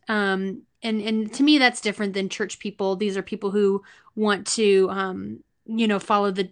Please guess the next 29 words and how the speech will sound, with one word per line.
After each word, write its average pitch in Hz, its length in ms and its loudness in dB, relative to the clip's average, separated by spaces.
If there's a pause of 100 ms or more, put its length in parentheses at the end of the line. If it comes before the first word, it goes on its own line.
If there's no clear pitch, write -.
the, 214 160 -4
follow 208 320 0
the 190 120 -6
teachings 208 380 -4
of 180 120 -6
Jesus, 185 440 -4
right? 185 320 2 (220)
The - 80 0
red 208 220 4
letters, 180 340 2
I 180 120 0
guess, 180 280 -4
in 185 120 -2
the, 185 120 -6
in 196 80 -2
the 185 100 -2
Bible. 185 520 -4 (420)
Um, 214 160 -2
how 294 180 4
could, 277 360 0
how 285 180 -2
could 262 400 -2
people 247 300 -4
who 226 120 -4
call 220 280 -2
themselves 214 380 -4
followers 202 420 0
of 185 100 -10
Christ, - 480 -6